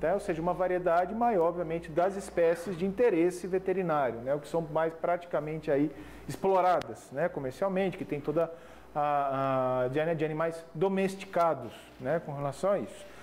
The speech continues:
Mas há também, já foram isolados adenovírus de alguns animais silvestres também, tá? Especialmente ainda os pequenos, né, felídeos selvagens também, tá? Como também alguns cervos,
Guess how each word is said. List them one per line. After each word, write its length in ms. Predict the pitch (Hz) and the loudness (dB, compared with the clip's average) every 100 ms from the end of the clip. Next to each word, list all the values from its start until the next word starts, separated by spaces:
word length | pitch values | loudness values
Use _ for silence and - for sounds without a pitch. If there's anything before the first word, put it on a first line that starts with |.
| - 196 | -6 2
Mas 240 | 240 226 | 2 4
há 120 | 247 | 4
também, 440 | 254 277 208 202 190 | 4 2 2 2 2
já 140 | 185 | 2
foram 220 | 185 185 | 2 0
isolados 420 | 180 202 165 165 | 2 2 4 2
adenovírus 560 | 180 175 180 156 165 175 | 2 2 2 2 2 2
de 80 | 185 | 2
alguns 400 | 180 156 185 190 | 2 0 0 0
animais 340 | 185 175 180 | 0 0 -2
silvestres 580 | 180 180 160 160 160 165 | -2 0 2 2 -2 -6
também, 400 | 185 160 139 117 - - - | -4 0 0 -2 -6 -12 -2
tá? 180 | 143 156 | 0 0
Especialmente 720 | 156 175 175 185 175 170 160 | 0 -2 0 0 0 0 0
ainda 320 | 147 160 175 - - - | 0 0 -2 -4 -12 -8
os 80 | 143 | -2
pequenos, 340 | 165 170 147 | -2 -2 0
né, 120 | 170 | 0
felídeos 640 | 175 165 151 202 196 175 | 2 2 4 2 2 0
selvagens 760 | - 151 131 143 160 175 170 170 | 0 -2 2 2 4 2 -2 -8
também, 460 | 143 127 139 175 - - - - - - | -8 0 2 0 -2 -12 -16 -18 -16 -4
tá? 260 | 135 165 196 - - - - - - - | 0 0 -4 -12 -18 -20 -20 -20 -14 0
Como 220 | 196 190 | 2 2
também 320 | 185 185 180 185 | 2 0 2 0
alguns 200 | 165 - | 0 -4
cervos, 1000 | - 151 190 170 139 147 135 123 - | 2 4 6 4 0 -2 -2 -2 -8